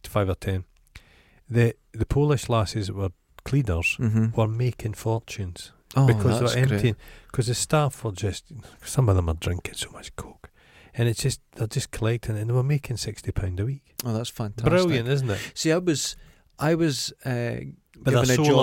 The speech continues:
Speaker 1: solar-powered
Speaker 2: there.
Speaker 1: machines, bins.
Speaker 2: Right, okay.
Speaker 1: And they're not just a bin, they're a solar-powered machine,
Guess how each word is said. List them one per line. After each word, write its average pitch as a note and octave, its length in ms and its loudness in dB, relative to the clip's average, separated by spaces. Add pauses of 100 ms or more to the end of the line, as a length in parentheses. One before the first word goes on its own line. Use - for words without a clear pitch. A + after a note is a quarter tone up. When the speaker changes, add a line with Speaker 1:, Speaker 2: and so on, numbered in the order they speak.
(180)
Speaker 1:
solar-powered A#2+ 200 4
Speaker 2:
there. A2 140 4
Speaker 1:
machines, G2+ 580 -2
bins. F#2 640 -2
Speaker 2:
Right, B2+ 320 -2
okay. B2+ 320 -2
Speaker 1:
And A2+ 140 2
they're A#2 80 2
not C3+ 200 2
just B2 180 -4
a A#2+ 60 2
bin, G2 420 0 (580)
they're G#2+ 160 2
a F#2+ 40 -2
solar-powered B2 680 2
machine, G2+ 500 -4